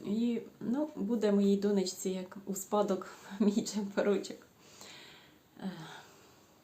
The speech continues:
ну, нічого, я вже, е, я одразу не говорила нікому про це, бо мені наскільки це було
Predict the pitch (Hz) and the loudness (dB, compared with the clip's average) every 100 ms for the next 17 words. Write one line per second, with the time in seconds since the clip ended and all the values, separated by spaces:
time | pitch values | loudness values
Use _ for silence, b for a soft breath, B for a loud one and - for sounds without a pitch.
0 | B - - _ _ - 196 226 226 208 | B -20 -20 _ _ -12 -4 -2 -2 -2
1 | 196 190 180 208 202 196 196 B B B | -4 -2 0 0 0 -2 -4 B B B
2 | - - 196 190 - 208 240 247 214 226 | -14 -2 2 2 2 6 6 8 6 6
3 | 214 202 196 202 190 202 247 262 226 208 | 6 6 6 4 6 8 8 8 4 2
4 | 214 208 196 202 202 - 233 202 196 208 | 0 2 0 0 0 0 0 2 2 2
5 | 214 202 202 - 214 202 196 202 202 196 | 4 4 2 0 2 2 2 2 4 4
6 | 185 | 2